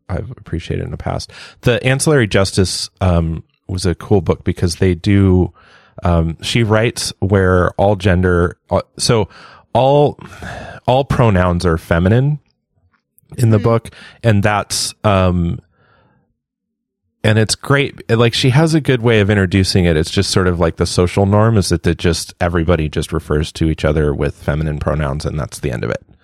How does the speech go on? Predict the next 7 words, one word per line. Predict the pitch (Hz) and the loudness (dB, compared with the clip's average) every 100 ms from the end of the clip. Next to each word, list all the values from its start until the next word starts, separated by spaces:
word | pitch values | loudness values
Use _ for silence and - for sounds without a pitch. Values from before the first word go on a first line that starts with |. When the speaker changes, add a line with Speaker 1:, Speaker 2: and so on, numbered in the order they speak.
| _ _ _ - | _ _ _ -4
Speaker 1:
Um, | 85 82 76 - - _ _ _ - | -2 0 -2 -8 -20 _ _ _ -10
Speaker 2:
Huh. | 453 - _ _ _ | -10 -10 _ _ _
Speaker 1:
and | 202 196 | 0 0
Speaker 2:
That's | - | 0
Speaker 1:
it, | |
Speaker 2:
cool. | - 208 - | -6 -12 -2
Speaker 1:
it's, | 139 - - - - | -2 -2 -8 -10 -8